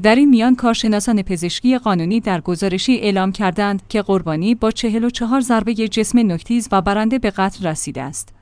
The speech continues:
در ادامه پلیس دوربین‌های مداربسته برج را مورد بازبینی قرار داد و به مرد موتورسواری با رفتارهای مشکوک رسیدند که از صبح مقابل برج ایستاده بود.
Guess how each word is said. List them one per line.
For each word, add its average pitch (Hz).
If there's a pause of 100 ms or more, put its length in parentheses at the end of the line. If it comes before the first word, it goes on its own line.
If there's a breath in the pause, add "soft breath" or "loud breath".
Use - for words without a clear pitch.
در 233
ادامه 262
پلیس 202
دوربین‌های 247
مداربسته 202
برج 214
را 214
مورد 175
بازبینی 175
قرار 151
داد 214 (280 soft breath)
و 208
به 208
مرد 196
موتورسواری 214
با 247
رفتارهای 202
مشکوک 208
رسیدند 196
که 240
از 226
صبح 302
مقابل 190
برج 196
ایستاده 180
بود. -